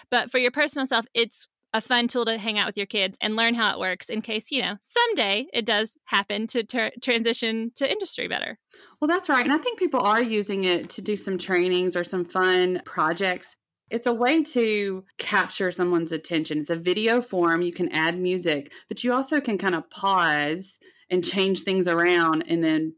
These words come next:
Speaker 2: push play. So it really helps you to edit and create crafty things and instructional videos, as well as, like, disappearing acts and fun magic tricks.
Speaker 1: We could all, I think, benefit from a,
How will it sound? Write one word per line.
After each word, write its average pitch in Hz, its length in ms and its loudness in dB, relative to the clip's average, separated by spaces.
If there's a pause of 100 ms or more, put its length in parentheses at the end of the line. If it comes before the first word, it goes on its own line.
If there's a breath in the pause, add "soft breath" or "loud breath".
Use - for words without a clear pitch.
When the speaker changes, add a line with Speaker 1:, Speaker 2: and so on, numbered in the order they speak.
Speaker 2:
push - 300 -4
play. 170 400 2
So 202 320 0 (260 loud breath)
it 180 100 -6
really 240 260 2
helps 196 280 -2
you 175 200 -4
to 165 420 -2
edit 196 520 2
and 160 480 0 (140)
create 180 800 -2
crafty 185 600 -2
things 202 720 2
and 180 140 0
instructional 180 600 -2
videos, 220 680 -2 (180 loud breath)
as 190 160 -2
well 180 320 4
as, 170 180 2
like, 160 380 0 (180 soft breath)
disappearing 175 680 2
acts 139 380 0
and 156 440 -2
fun 156 220 0
magic 143 360 -4
tricks. - 420 -10 (880)
Speaker 1:
We 247 100 -4
could 247 140 0
all, 220 340 2
I 208 140 -2
think, 208 180 -6
benefit 196 480 -4
from 196 160 -4
a, 190 160 -4